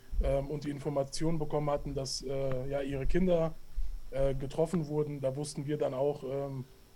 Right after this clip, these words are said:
ja, es hat ihn getroffen. Also für mich war es ein Tag, äh, an den ich mich natürlich nicht sehr gerne zurückerinnere und wo ich auch gestehen muss, was ich auch s-, gar nicht tue. Also, ähm, ich glaub, also den neunzehnten Februar habe ich nicht wirklich verarbeitet,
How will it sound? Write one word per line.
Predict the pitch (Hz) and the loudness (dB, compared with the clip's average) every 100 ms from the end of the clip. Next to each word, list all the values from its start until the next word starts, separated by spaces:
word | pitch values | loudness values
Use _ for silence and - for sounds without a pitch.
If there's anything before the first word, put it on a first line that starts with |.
| - - - | -20 -20 -2
ja, | 139 | 0
es | 135 | 2
hat | - - | 0 -2
ihn | 139 | -4
getroffen. | 123 147 151 117 - | -2 -4 -4 -8 -10
Also | 123 131 | -8 -8
für | - | -4
mich | 147 156 147 | -4 -2 2
war | 151 | 2
es | 151 | 2
ein | 151 | 0
Tag, | 131 156 170 170 - - - - - - | 0 4 2 2 4 6 6 2 0 2
äh, | |
an | 139 131 135 143 | 4 6 4 2
den | 156 | 2
ich | 151 | 4
mich | 151 147 | 4 4
natürlich | 147 165 151 160 | 2 2 2 4
nicht | 156 | 4
sehr | 151 151 | 6 4
gerne | 151 151 151 | 6 6 6
zurückerinnere | - 185 190 190 185 175 175 175 - - - - | 8 8 10 10 10 10 8 8 6 8 6 6
und | 143 | 4
wo | 151 | 4
ich | 165 | 4
auch | 156 139 | 4 4
gestehen | 147 - 170 | 4 6 6
muss, | 165 151 | 6 2
was | 147 143 | 2 4
ich | - | 6
auch | 151 | 4
s-, | 135 139 147 147 | 2 -2 0 2
gar | 147 151 | 4 4
nicht | 156 - | 2 0
tue. | 175 127 - - | 0 0 -2 -4
Also, | 120 127 131 127 - - - - - | -4 -2 -2 -4 -4 -8 -10 -12 -2
ähm, | 131 135 135 | 0 0 -2
ich | 131 | -4
glaub, | 151 147 | -4 0
also | 139 135 | -2 -2
den | 143 | 0
neunzehnten | 147 175 180 156 | 2 2 2 2
Februar | 175 170 160 | 2 6 6
habe | 147 151 | 6 4
ich | - | 4
nicht | 156 151 - | 2 2 0
wirklich | 165 160 139 | 0 4 6
verarbeitet, | - 139 180 202 202 208 | 6 4 6 6 8 6